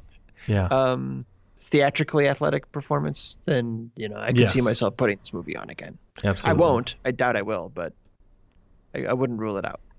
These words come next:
Speaker 2: Right. I mean, it is a real mildew bath of a movie, for sure.
Speaker 1: <laughs>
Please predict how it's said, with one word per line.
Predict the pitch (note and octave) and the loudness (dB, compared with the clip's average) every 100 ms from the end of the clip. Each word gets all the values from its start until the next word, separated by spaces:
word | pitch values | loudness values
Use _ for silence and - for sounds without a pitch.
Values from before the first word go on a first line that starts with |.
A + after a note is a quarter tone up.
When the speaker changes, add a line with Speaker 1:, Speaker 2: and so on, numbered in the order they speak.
| _ _ _ _ _ _ _ - | _ _ _ _ _ _ _ -4
Speaker 2:
Right. | G#2 F#2 D#2+ - _ - - - | -2 -2 -6 -14 _ -18 -18 -2
I | - | 6
mean, | B2+ B2+ | 8 10
it | C3 | 10
is | B2+ | 10
a | A#2 | 10
real | A2+ G#2+ | 10 10
mildew | G#2+ A2 G#2 G#2+ | 10 8 8 6
bath | E2+ F2 F2 - | 4 0 -2 -6
of | G#2 | -4
a | C#3+ | -2
movie, | G2+ F#2 - - - - | -2 -4 -6 -10 -12 -8
for | G#2+ | -6
sure. | - F#2 F2+ | -2 -2 -2
Speaker 1:
<laughs> | - | -4